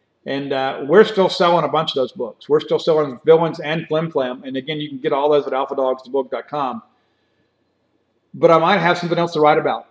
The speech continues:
you know, from, uh, last Saturday night. You know, when you think about the great moments and great wins, you know, we haven't won down there too many times in, in recent years. And, uh, we've now won three of seven against L S U.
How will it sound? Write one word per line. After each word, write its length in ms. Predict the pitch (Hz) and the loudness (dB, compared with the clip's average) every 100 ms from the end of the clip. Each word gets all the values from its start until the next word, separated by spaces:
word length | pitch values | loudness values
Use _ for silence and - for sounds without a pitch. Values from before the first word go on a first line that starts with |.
| - | -10
you 100 | 143 | -6
know, 220 | 135 135 _ | -6 -6 _
from, 280 | - 147 143 | 2 2 2
uh, 260 | 139 131 131 | 0 0 0
last 280 | 143 147 | -2 0
Saturday 320 | 170 151 147 139 | 0 2 0 -2
night. 280 | 135 127 | -4 -6
You 80 | 120 | -8
know, 60 | 131 | -8
when 160 | 143 | -8
you 40 | 139 | -8
think 220 | 156 143 | -8 -6
about 240 | 135 139 | -4 -4
the 60 | 131 | -4
great 260 | 135 143 139 | -2 -2 -2
moments 560 | 143 143 - - - | -6 -6 -10 -14 -14
and 140 | 135 135 | -10 -2
great 240 | 147 151 | -2 0
wins, 560 | 143 143 123 120 - _ | -2 -4 -6 -12 -18 _
you 60 | 139 | -8
know, 100 | 131 | -4
we 140 | 135 | 0
haven't 300 | 151 156 139 | 0 -2 -2
won 300 | 147 156 143 | -4 -4 -6
down 160 | 135 143 | -8 -6
there 100 | 139 | -8
too 160 | - 147 | -8 -8
many 200 | 139 127 | -8 -8
times 400 | 139 139 135 135 | -8 -8 -8 -10
in, 180 | 127 123 _ 139 | -14 -14 _ -14
in 180 | 131 | -8
recent 300 | 139 151 135 | -6 -6 -8
years. 560 | 127 143 120 110 - _ | -4 -2 -2 -6 -16 _
And, 240 | 135 127 131 | -10 -8 -6
uh, 160 | 127 135 | -4 -2
we've 140 | 143 | -2
now 220 | 175 233 | 0 2
won 240 | 208 175 170 | 2 0 0
three 200 | 170 165 | 0 0
of 120 | - | 0
seven 340 | 160 143 110 _ _ _ _ _ _ _ - | 0 0 -4 _ _ _ _ _ _ _ -8
against 280 | 135 147 - | -2 -2 0
L 200 | 143 127 | 0 0
S 100 | - | -2
U. 240 | 127 120 | -6 -8